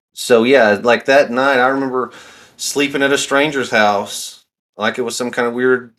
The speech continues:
bizarre sleepover, uh, and I wasn't there very long. Um, uh, initially, I, I did a lot of, like,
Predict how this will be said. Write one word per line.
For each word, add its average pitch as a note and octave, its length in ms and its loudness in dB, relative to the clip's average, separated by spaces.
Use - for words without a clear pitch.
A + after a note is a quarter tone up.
bizarre A2 380 0
sleepover, F#2 1000 -4
uh, F#2 500 -2
and G2 380 -2
I A#2 120 2
wasn't D3+ 300 0
there B2+ 180 4
very C3 260 2
long. A#2+ 600 0
Um, F#2+ 580 -6
uh, D2+ 360 -8
initially, A#2+ 520 0
I, B2 340 2
I - 40 2
did B2+ 140 2
a A#2 40 6
lot A2 260 4
of, G#2 120 4
like, F#2 420 -2